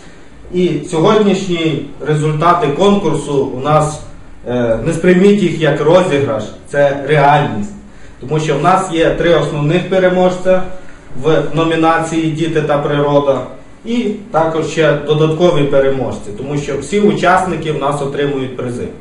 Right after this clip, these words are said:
І так, сьогодні основним переможцем, який отримує М П три плеєр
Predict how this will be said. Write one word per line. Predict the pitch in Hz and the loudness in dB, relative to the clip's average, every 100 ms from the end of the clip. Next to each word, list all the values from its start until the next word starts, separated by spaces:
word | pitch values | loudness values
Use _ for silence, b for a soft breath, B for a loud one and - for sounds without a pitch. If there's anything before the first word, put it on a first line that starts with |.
| - B B B B - | -20 B B B B -12
І | |
так, | 151 214 - | 0 0 2
сьогодні | 180 202 196 175 | 2 2 2 0
основним | 165 165 170 185 | -2 -4 -2 0
переможцем, | 165 151 147 196 208 202 160 | 0 0 2 2 2 0 -4
який | 147 160 156 | -2 0 0
отримує | 151 156 143 135 127 143 | 2 0 0 0 -2 -4
М | 151 | 0
П | - - | 0 0
три | 143 135 | -2 -2
плеєр | 135 170 180 | 0 0 2